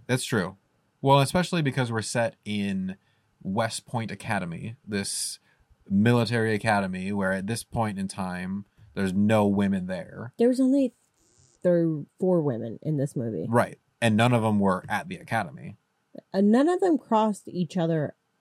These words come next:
Speaker 2: Oh, is, except for the mom and the daughter.
Speaker 1: Right. They were all, yeah, they're all these, like, high society women that are at home.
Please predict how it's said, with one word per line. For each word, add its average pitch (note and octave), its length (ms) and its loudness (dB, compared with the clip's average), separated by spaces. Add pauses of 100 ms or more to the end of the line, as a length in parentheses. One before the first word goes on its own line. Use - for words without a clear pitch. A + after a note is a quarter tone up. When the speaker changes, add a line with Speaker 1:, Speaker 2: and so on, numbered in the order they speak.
(180)
Speaker 2:
Oh, A3+ 140 4
is, F#3 200 2
except E3 320 -6
for F3+ 80 -4
the D#3 80 -2
mom C#3 300 0
and B2+ 120 -4
the A2+ 200 -6 (100)
daughter. - 300 -10 (100)
Speaker 1:
Right. F#2+ 280 -6 (760)
They G#2+ 100 2
were A#2 100 4
all, B2+ 720 6 (240)
yeah, D#3+ 260 2
they're G#2+ 160 2
all B2 220 2
these, A#2+ 280 2
like, G#2 280 -2
high B2 240 0
society G#2+ 440 0
women G2+ 400 0
that F2 220 -6
are F2+ 300 -2 (840)
at A#2+ 220 -2
home. F#2+ 500 -6